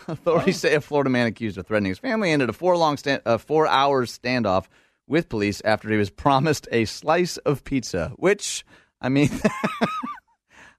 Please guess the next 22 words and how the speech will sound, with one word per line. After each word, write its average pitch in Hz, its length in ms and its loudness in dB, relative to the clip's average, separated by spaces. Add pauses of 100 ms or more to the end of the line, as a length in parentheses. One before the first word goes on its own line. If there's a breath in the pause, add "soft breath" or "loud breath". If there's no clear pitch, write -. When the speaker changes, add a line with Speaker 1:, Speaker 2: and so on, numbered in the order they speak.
Speaker 1:
I 147 100 2
like 269 200 2
pizza 240 240 0
as 160 80 -2
much 165 160 2
as 139 80 -10
the 143 80 2
next 147 220 2
guy. 110 220 4
Speaker 2:
I 139 120 4
do 143 220 0
too. 82 160 -14
Speaker 1:
That, 165 280 0
how 190 380 2
uncommitted 143 580 2
to 127 60 0
this 117 180 0
standoff 110 360 2
must 104 220 -2
you 101 100 -4
be? 98 260 2
Like, 107 160 0